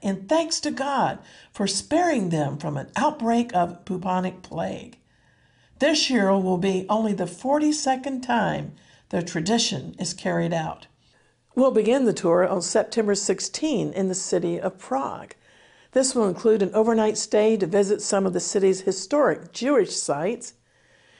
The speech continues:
and then the chapel where Reformation leader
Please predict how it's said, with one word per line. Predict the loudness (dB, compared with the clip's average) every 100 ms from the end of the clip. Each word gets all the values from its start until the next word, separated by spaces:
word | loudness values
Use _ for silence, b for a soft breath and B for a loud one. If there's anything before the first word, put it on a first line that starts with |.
| b
and | 2
then | 4 4
the |
chapel | 2 2 2 2 2 2
where | 0 -2 -4 b b b
Reformation | 0 2 2 2 0 2
leader | 2 4 0 -2